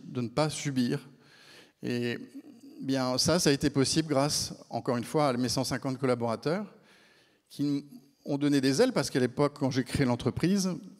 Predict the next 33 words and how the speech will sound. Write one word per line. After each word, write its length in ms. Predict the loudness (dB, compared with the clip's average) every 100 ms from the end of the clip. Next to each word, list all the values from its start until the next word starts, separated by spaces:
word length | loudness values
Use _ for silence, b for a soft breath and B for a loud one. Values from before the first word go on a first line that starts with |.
| -10
j'avais 240 | -2 2 2
cinq 240 | 0 2
mille 140 | 4
euros 140 | 4 2
de 60 |
capital, 520 | 0 -2 0 0 0 0
donc 120 | -4
vous 100 | -2
pouvez 160 | -2
imaginer 420 | 0 -2 0 -2 0
que 280 | 0 -2 -6 -12
je 120 | -6
n'imaginais 380 | -2 -2 -2 0
pas 300 | 0 -2 -6 B B B
créer 420 | -6 2 2 2 -2
une 140 | -4 -2
industrie, 480 | -2 -4 -2 -4 -4 -14 -10
un 120 | -8
site 220 | -6 -4
industriel. 680 | -4 -6 -6 -2 0 0 -4 B B B B B B -6
Euh, 600 | -4 -2 -4 -4 -6 -8
et 100 | -8
pourtant, 320 | -4 -4 -2 0
là, 100 | 0
aujourd'hui, 440 | 0 -2 -2 -4
c'est 160 | -2 -2
le 60 | -2
cas. 320 | -2 -2 -4 -12 -16 -18 -8
On 100 | -2
ne 40 |
s'arrête 320 | 2 2 2
pas 120 | 2
là. 180 | 2 0